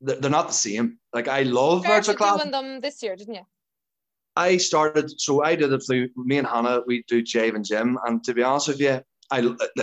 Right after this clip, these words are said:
Speaker 1: I observe the person and the people on it, but it's like,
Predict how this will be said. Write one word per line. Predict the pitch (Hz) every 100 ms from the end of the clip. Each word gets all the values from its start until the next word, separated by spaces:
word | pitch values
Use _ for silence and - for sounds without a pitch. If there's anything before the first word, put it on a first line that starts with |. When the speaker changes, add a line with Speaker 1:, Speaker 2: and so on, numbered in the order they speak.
| -
Speaker 1:
I | 113
observe | 113 95 - 104 131 143
the | 135
person | - 139 139 120
and | 107
the | 92
people | - 113 101
on | 95
it, | 139 139
but | 120
it's | 113 -
like, | 117 117